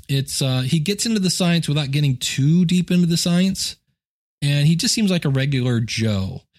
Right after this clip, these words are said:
And he, he often points out that, yes, he is a guy that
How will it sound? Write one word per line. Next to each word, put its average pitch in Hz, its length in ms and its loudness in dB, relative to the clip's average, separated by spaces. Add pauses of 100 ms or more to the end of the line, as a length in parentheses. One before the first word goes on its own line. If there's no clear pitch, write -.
(180)
And 151 100 2
he, 156 120 2
he 165 340 0 (180)
often 202 340 -2
points 175 340 0
out 123 300 -2 (640)
that, 127 260 -2
yes, 143 480 0
he 160 200 2
is 151 120 0
a 139 80 0
guy 123 300 -2
that 110 180 -4